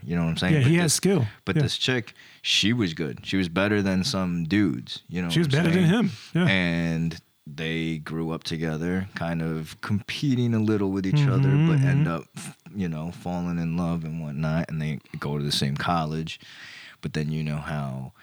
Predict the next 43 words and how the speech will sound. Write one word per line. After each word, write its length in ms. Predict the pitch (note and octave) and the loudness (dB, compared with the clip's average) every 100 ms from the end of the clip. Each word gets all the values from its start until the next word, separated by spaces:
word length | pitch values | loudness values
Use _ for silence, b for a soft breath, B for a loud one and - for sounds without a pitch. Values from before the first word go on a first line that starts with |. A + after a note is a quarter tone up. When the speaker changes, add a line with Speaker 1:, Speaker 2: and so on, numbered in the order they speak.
| B B B - | B B B -8
Speaker 1:
uh, 200 | B1 C2+ | -6 -2
distractions 760 | D#2 - F#2+ D#2 - E2+ D#2+ | 0 2 2 2 2 0 2
and 140 | E2+ E2 | 0 0
whatnot 380 | D#2+ D#2 D#2+ E2 | -2 -4 -6 -6
can, 200 | D#2+ F2 _ - | -8 -8 _ -4
you 120 | G#2 | 2
Speaker 2:
That's 160 | B2+ C#3 | 4 4
Speaker 1:
know. 80 | |
Speaker 2:
right. 200 | D3+ C3+ - _ D#3+ | 4 2 -2 _ 0
Especially 380 | - F3+ F3 | 4 4 4
when 100 | D#3+ D3+ | 6 6
he 60 | |
was 140 | D#3 C#3 | 6 4
getting 260 | D#3 C3 | 4 4
good. 320 | B2 E3+ C3 | 2 2 2
So 180 | - C3 | 0 2
he 140 | B2+ D#3 | 4 4
was 120 | D3 | 4
Speaker 1:
Yeah. 80 | C#3+ | 4
Speaker 2:
getting, 140 | C3 B2+ | 4 2
like, 200 | A#2+ A#2 | -2 2
mad 200 | C#3 D3 | 2 4
distractions. 680 | B2+ - C3 A#2+ C3 A2+ - _ | 2 4 2 4 2 0 -4 _
Yeah. 180 | C#3+ C3 | 2 4
Speaker 1:
So 300 | A#2 D2 - B B B | 2 -2 -6 B B B
it 140 | - G#2 | 2 4
is 180 | B2+ A#2 | 6 4
cool. 240 | B2 A#2 | 4 6
It 80 | A#2 | 6
is 240 | D3 C#3+ - | 4 4 4
at 160 | G2+ G2+ | 2 4
the 100 | G#2 | 4
end 120 | G#2+ | 4
of 80 | G2 | 4
the 60 | F#2+ | 4
movie, 320 | A2+ C#3+ G#2+ | 4 4 4
though, 440 | E2+ E2 E2+ E2+ | 2 2 2 0
um, 460 | - E2 E2 D#2+ - F2+ | 0 0 0 -2 -6 -4
because 280 | E2+ F2 | -2 -2
they, 100 | D2 D#2+ | -2 -4
s-, 160 | - | -4
you 160 | G2+ E2+ | -4 -4
know, 200 | C2+ | -4